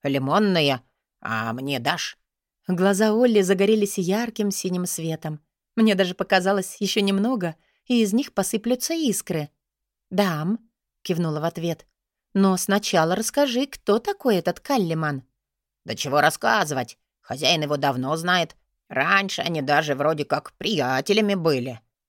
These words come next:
А вот когда несчастье случилось, так хозяин все связи оборвал. Друзей и знакомых разогнал. Ни с кем не общается. Правда, в последнее время полицейский этот что-то зачастил.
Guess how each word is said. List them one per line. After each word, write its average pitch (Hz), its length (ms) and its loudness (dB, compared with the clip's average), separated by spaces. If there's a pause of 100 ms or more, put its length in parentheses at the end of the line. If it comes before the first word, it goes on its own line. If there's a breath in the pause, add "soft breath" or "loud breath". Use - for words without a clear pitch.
(180)
А - 160 -8
вот 139 340 -2
когда 135 300 -2
несчастье 147 640 -4
случилось, 147 880 -4
так - 220 -8
хозяин 147 500 -2
все 180 160 -4
связи 143 380 -2
оборвал. 147 540 0 (480)
Друзей 143 540 0
и 151 100 -6
знакомых 147 520 -2
разогнал. 156 760 2 (360)
Ни 165 300 -4
с - 160 -8
кем 180 320 0
не 135 100 -2
общается. 131 840 -4 (360)
Правда, 127 380 -4
в - 80 -16
последнее 151 540 -4
время 185 320 0
полицейский 175 840 -2
этот 131 220 -4
что-то - 480 -4
зачастил. 139 840 -6